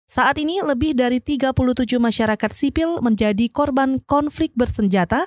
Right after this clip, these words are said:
antara aparat keamanan dan anggota kelompok separatis Organisasi Papua Merdeka atau O P M di Nduga, Papua.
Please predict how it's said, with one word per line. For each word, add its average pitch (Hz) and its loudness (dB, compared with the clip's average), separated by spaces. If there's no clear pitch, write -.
antara 190 2
aparat 190 -2
keamanan 262 0
dan 180 0
anggota 202 2
kelompok 196 0
separatis 196 0
Organisasi 185 0
Papua 247 0
Merdeka 240 0
atau 196 0
O 196 0
P - -4
M 285 -2
di 247 2
Nduga, 226 2
Papua. 180 0